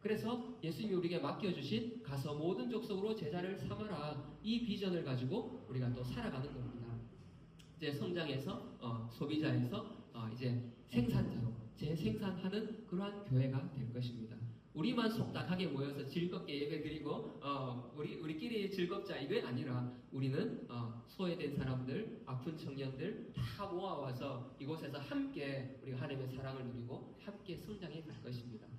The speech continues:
이것을 한마디로 우리는 제자화라고 합니다. 어, 그래서 이 우리 Father's House는 앞으로 예수 그리스도의 제자를 이렇게 세워갈 것입니다. 우리가, 어, 예, "가서 제자 삼으라."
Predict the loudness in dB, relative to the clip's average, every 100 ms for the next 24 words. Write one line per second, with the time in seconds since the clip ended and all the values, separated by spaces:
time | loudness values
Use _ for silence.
0 | -12 -12 -2 2 2 4 4 2 -2 -8
1 | -8 -2 0 0 0 0 0 -2 -8 -8
2 | -4 -2 -2 -2 -8 -6 0 2 2 -4
3 | -4 -6 -4 -4 -2 -4 -6 -12 -14 -16
4 | -16 -6 -4 -4 -8 -16 -6 -2 2 2
5 | 0 -4 -4 -2 0 0 0 -2 0 2
6 | 0 -2 -2 -2 -4 -8 -12 -12 -10 -4
7 | -2 -2 -6 -2 0 0 0 0 0 -2
8 | -2 -2 -8 -2 0 0 0 0 -2 -6
9 | -6 -4 -4 -4 -4 0 4 4 2 -4
10 | -6 -6 -6 -6 -10 -10 -10 -12 -10 -2
11 | 0 0 0 0 -2 -6 -8 -6 -4 -4
12 | -6 -4 -2 -2 -4 0 0 2 0 0
13 | -2 -2 -2 -2 -4